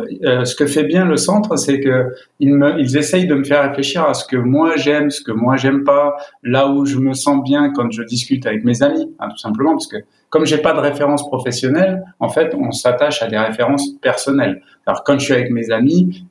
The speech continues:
qu'est-ce que j'aime bien faire, qu'est-ce que j'aime pas bien faire, est-ce que je suis bon, est-ce que j'aime les aider, est-ce que j'aime pas les aider,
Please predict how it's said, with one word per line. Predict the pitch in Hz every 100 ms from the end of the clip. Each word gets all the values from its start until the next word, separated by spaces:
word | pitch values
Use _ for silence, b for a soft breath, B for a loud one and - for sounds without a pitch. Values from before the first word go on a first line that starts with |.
| -
qu'est-ce | 139 -
que | 127
j'aime | 123 120
bien | 120 113
faire, | 156 156
qu'est-ce | - 117
que | 120
j'aime | 110
pas | 107 110
bien | 113
faire, | 110 151 131
est-ce | 110
que | - 117
je |
suis | - - 120
bon, | 131 156
est-ce | -
que | -
j'aime | 120 127
les | 123 120 139
aider, | 143
est-ce | 165 156
que | -
j'aime | 113 107
pas | 113
les | 117 117
aider, | 131 143 160